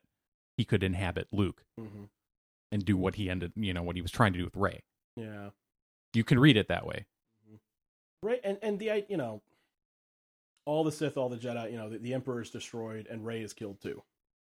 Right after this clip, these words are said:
Speaker 2: You
Speaker 1: Yeah.
Speaker 2: know, th-, th-, they're all in, in this one moment and they're both destroyed.
Speaker 1: Because
Speaker 2: Enter,
Speaker 1: that's the
Speaker 2: enter Ben Solo, Ben Solo,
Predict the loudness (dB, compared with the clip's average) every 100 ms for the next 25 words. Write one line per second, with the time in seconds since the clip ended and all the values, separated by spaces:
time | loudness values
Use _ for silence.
0 | _ _ _ _ _ _ -2 0 0 -4
1 | -4 -6 -4 -4 0 4 4 4 2 0
2 | 0 -4 -4 -4 -2 0 0 -2 -6 -8
3 | -8 -6 -6 -6 -8 -8 -12 -12 -8 -10
4 | -10 -20 _ _ _ _ _ _ _ _
5 | _ 6 8 12 12 12 8 10 10 10
6 | 6 8 8 8 6 2 4 4 6 8
7 | 8 6 0 -4